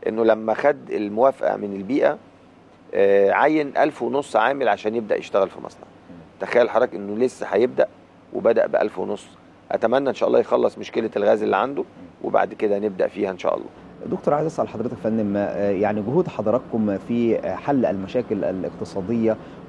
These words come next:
Speaker 2: وأيضًا جلب المزيد من المستثمرين، ده بيتوازى مع،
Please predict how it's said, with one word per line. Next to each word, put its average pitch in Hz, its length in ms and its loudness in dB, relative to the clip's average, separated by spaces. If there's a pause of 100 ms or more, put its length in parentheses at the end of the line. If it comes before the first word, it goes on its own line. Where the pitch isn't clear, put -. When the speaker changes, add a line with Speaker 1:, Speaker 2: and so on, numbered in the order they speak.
Speaker 2:
وأيضًا 101 640 0
جلب 120 320 0
المزيد 104 520 -2
من 117 200 2
المستثمرين، 107 1200 0
ده 135 100 4
بيتوازى 113 680 0
مع، 117 300 -2